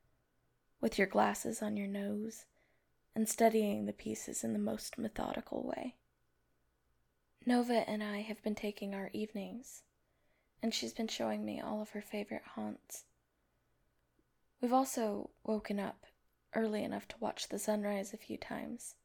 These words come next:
because she's our morning person. This is how I've always imagined our adult friendship would be.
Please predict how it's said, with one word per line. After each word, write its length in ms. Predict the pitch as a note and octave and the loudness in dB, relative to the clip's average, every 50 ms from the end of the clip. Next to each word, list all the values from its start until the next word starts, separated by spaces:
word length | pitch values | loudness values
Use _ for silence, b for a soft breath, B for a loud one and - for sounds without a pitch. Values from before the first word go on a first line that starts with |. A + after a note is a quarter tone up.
| _ _ _ _ _ _ _ _ _ _ _ _ _ _ | _ _ _ _ _ _ _ _ _ _ _ _ _ _
because 260 | - A3 - - G#3+ G#3 | -10 -6 0 0 0 0
she's 260 | - - G#3+ G3+ - | 0 -2 -4 -2 -2
our 220 | G3+ - - - - _ _ _ _ | -4 -4 -4 -8 -12 _ _ _ _
morning 300 | G#3+ G#3 G#3 G3+ G3 F#3+ | -2 0 0 0 0 -2
person. 320 | G3 - - - - - - - B B B B B B B B _ _ _ _ _ _ _ _ _ _ _ _ _ _ _ _ _ _ _ _ _ _ _ _ _ _ _ _ _ _ _ _ _ _ _ _ _ | -4 -10 -14 -12 -14 -14 -16 -16 B B B B B B B B _ _ _ _ _ _ _ _ _ _ _ _ _ _ _ _ _ _ _ _ _ _ _ _ _ _ _ _ _ _ _ _ _ _ _ _ _
This 180 | - C#4 C#4+ - | 2 2 2 2
is 140 | D4+ C#4+ - | -2 -4 -2
how 160 | - B3+ A#3+ | -2 0 2
I've 300 | A#3 G#3+ G#3 G3+ - - _ _ _ _ _ _ - | 2 2 2 0 -4 -8 _ _ _ _ _ _ -2
always 380 | G#3+ G#3 G#3 G#3 G#3 G3+ - | 0 0 2 0 0 -2 -6
imagined 600 | G3+ G3 G3 - - G3+ - - G3+ G3 G3 G3 - | -8 -6 -6 -4 -4 -6 -6 -6 -6 -6 -4 -4 -4
our 160 | - - G3 G3+ | -2 -2 0 0
adult 340 | G3+ G3 - G3 G3 - | -2 -2 -2 -4 -4 -4
friendship 480 | - - G3+ G3 G3 - - G#3 - - | -6 -6 -6 -6 -6 -6 -6 -8 -8 -8
would 140 | G3+ - - | -10 -8 -6
be. 320 | G#3 G3+ G#3 G#3 A3+ - | -6 -6 -4 -6 -6 -10